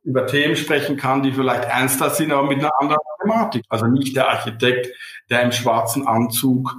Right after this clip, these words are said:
am Tisch des Architekten hier sitzt mit einem langen grauen Bart und eigentlich ziemlich traurige Gestalt ist, oder der Architekt,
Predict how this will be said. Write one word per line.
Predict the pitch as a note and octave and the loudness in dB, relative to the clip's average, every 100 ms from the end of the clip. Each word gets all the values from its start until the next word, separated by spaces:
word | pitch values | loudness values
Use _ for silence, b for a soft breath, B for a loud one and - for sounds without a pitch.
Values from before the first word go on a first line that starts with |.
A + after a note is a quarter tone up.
| B _ _ - | B _ _ -8
am | - A2+ | -2 0
Tisch | A2+ C#3 - | 0 0 0
des | C3 B2+ | -2 0
Architekten | A#2+ A2+ A2 A#2+ A#2 - C#3 | 0 0 0 0 0 -2 -2
hier | C3 C3 | 0 0
sitzt | - C#3+ C#3 C3+ | 2 2 0 -2
mit | B2+ A#2+ | -2 0
einem | A#2+ | 2
langen | A#2 A#2 B2 A#2+ | 2 2 2 0
grauen | A2+ A2 A2+ A2 A2+ | 0 0 2 2 2
Bart | - G2+ B2 - - | 2 2 2 0 -2
und | B2+ A#2 A2+ | 0 0 -2
eigentlich | A2 A#2 A#2 | 0 0 0
ziemlich | - B2 B2 A#2 A#2 - | 0 2 2 0 -4 -8
traurige | - A2+ A2+ A#2 A#2 A2 | -2 0 0 0 0 0
Gestalt | G#2 - A#2 A#2+ C3 | 0 -2 0 0 0
ist, | G3 F#3 - - | 0 0 0 0
oder | D#3+ D#3+ D3 | 0 2 2
der | C#3 C3+ C3+ | 2 2 2
Architekt, | C3 B2+ B2+ B2+ B2 B2+ | 2 -2 0 0 0 -4